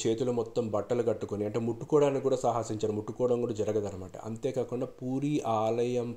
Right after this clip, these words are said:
పూరి పరిసర ప్రాంతాలు మొత్తం కూడా మార్చే రోజున, మార్చే రోజున మొత్తము ఎలక్ట్రిసిటీ తీసేయడం జరుగుతుంది. ఎందుకు తీసేయడం జరుగుతుంది అనేది కూడా మనం చూద్దాం.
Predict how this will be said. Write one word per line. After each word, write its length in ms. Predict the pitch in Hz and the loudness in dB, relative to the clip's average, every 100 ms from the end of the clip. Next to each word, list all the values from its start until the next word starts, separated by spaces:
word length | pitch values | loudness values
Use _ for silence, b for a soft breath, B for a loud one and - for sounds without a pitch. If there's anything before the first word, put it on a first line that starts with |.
| - | -6
పూరి 240 | 123 127 | -4 -4
పరిసర 340 | 127 110 110 113 | -2 -2 0 -2
ప్రాంతాలు 540 | - 110 110 113 110 | -2 -4 -4 -2 -2
మొత్తం 500 | 107 101 - 127 127 | -2 -6 -8 -8 -2
కూడా 260 | 113 110 131 - B B B B B | 0 0 -2 -10 B B B B B
మార్చే 520 | 104 110 127 - 139 110 | 2 4 4 4 4 4
రోజున, 500 | 107 123 131 107 117 - - - _ - - _ - _ _ - | 2 2 2 0 -2 -8 -20 -20 _ -20 -20 _ -20 _ _ -12
మార్చే 420 | 101 113 123 - 135 | 0 2 4 4 4
రోజున 500 | 127 123 127 123 123 | 4 2 0 0 0
మొత్తము 600 | 113 110 - 131 117 107 | -2 -2 -2 0 2 2
ఎలక్ట్రిసిటీ 520 | 113 120 131 123 123 | 0 -2 -4 -2 -2
తీసేయడం 400 | 120 117 127 113 | -2 -2 0 0
జరుగుతుంది. 520 | 104 98 92 95 95 | 0 -2 -4 -8 -2
ఎందుకు 280 | 113 139 147 | 0 2 2
తీసేయడం 380 | 143 135 139 127 | 2 2 2 2
జరుగుతుంది 300 | 123 117 113 | 0 0 0
అనేది 180 | 107 104 | 0 0
కూడా 120 | 131 | 0
మనం 200 | 139 104 | 0 -2
చూద్దాం. 220 | 104 101 | -4 -6